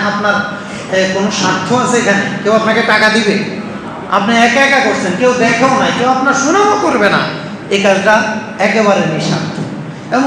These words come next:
কিছু নিঃস্বার্থ কাজ করবেন। এই জন্য কিছু নিঃস্বার্থ কাজ আমাদের সবার জীবনে করা দরকার, যে আল্লাহ, এটা পৃথিবীর কোনো মানুষ দেখে নাই, শুধু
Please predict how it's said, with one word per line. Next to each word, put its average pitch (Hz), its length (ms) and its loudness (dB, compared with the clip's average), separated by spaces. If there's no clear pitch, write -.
কিছু 294 180 2
নিঃস্বার্থ - 460 0
কাজ 180 160 -2
করবেন। 120 340 -6
এই 180 60 2
জন্য 233 220 4
কিছু 247 200 -2
নিঃস্বার্থ 202 400 0
কাজ 220 200 0
আমাদের 190 320 2
সবার 254 340 4
জীবনে 226 380 2
করা 175 200 2
দরকার, 160 420 0
যে 165 100 -2
আল্লাহ, 160 260 2
এটা 214 160 2
পৃথিবীর 254 420 2
কোনো 247 160 2
মানুষ 214 300 2
দেখে 202 240 0
নাই, 165 160 -2
শুধু 302 180 2